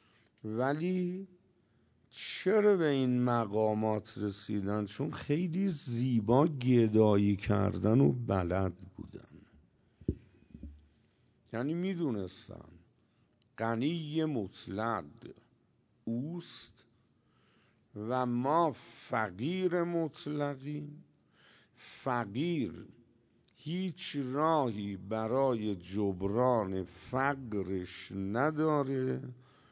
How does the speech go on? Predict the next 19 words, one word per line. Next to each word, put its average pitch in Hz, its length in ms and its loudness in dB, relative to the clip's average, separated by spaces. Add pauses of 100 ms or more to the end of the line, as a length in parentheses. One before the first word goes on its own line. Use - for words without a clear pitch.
(240)
چه - 240 -4
فقر 156 640 0
مادی، 123 560 -2
چه 131 260 -2
فقر 127 640 -4
معنوی، 101 1000 -4 (840)
جز 131 420 -2
این 180 260 -2
که - 180 -4
از 131 500 -2
غنی 110 720 -2
مطلق 107 960 -6
گدایی 98 1200 -8
کنه. - 260 -20 (1700)
اینقدر 175 1120 0
اینا 170 400 2
زیبا 120 640 -2
گدایی 101 760 -6
کردن. - 600 -16